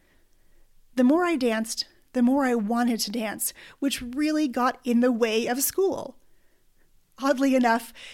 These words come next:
it turns out that late night rehearsals don't mix well with seven thirty A M science classes. This was especially true when those classes were held in large lecture halls with professors that insisted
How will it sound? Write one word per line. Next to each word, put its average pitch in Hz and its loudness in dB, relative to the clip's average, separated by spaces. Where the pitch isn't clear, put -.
it 254 -4
turns 311 0
out 262 0
that 240 -2
late 277 0
night 262 -2
rehearsals 226 -4
don't 320 -4
mix 294 -2
well - -4
with 226 -4
seven 240 -2
thirty 240 -2
A 233 0
M 226 -4
science 214 -2
classes. - -16
This - 0
was 349 2
especially 330 0
true 240 0
when 233 2
those 226 0
classes 240 -4
were 240 -2
held 262 -2
in 240 -2
large 294 0
lecture 262 -2
halls 208 -4
with 294 -4
professors 311 -2
that 247 -6
insisted 277 -2